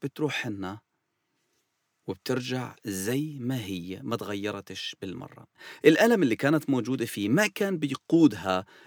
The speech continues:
إنها تصرخ لله. الألم اللي كانت موجودة فيه كان بيقودها إنها تبطل توكل، إنها تكشر، تلف وجهها، تبوز،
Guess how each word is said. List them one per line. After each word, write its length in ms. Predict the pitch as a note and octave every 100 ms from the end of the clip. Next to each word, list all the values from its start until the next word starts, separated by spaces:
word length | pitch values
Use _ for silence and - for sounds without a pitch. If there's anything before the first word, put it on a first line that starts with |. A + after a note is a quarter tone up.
| _ A#2
إنها 260 | A#2 A2+
تصرخ 600 | A2 D3+ - C3+ B2 -
لله. 520 | A#2+ - G#2 F#2 - _ _ _ _ -
الألم 380 | E3+ F3+ G#3 G#3
اللي 120 | E3
كانت 300 | F3 D#3+ D3+
موجودة 360 | C#3 A#2+ C#3+ D3
فيه 280 | A2+ G2 F#2+
كان 200 | C#3+ C#3
بيقودها 760 | C3 C3+ - G#3 A#2+ G2+ G2 - - -
إنها 180 | A#2 A#2
تبطل 420 | G#2+ A#2+ - F3
توكل، 440 | D3+ G2 F#2 G2+ B2+ -
إنها 160 | A#2+ A#2
تكشر، 560 | - F3+ - A2 G2 - B2+
تلف 240 | D#3+ -
وجهها، 380 | D#3+ A2 F2+ G#2+
تبوز، 760 | - - G#3+ G#3 B2 G#2+ A2